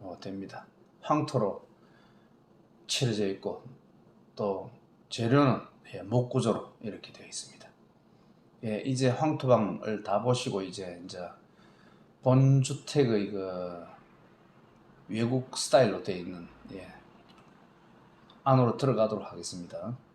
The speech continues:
예, 현관에서 저 밖을 본 모습입니다.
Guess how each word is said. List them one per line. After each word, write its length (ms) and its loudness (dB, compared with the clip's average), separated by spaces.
예, 320 -6
현관에서 720 8
저 540 6
밖을 380 6
본 200 0
모습입니다. 600 -6